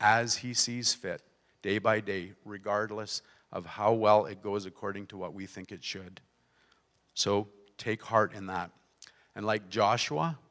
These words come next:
I trust that you will see God do great things in you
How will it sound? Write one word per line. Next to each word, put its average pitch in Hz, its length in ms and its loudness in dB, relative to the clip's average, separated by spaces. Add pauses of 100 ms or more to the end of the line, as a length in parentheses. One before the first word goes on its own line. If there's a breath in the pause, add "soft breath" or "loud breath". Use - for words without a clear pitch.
(480)
I 98 120 2
trust - 540 -4 (340 soft breath)
that 92 120 -10
you 107 180 -8
will 110 120 0
see 107 280 -4
God 95 320 -4 (100)
do 98 160 -10
great 104 480 -6
things 98 460 -12
in 104 220 -12
you 127 380 -4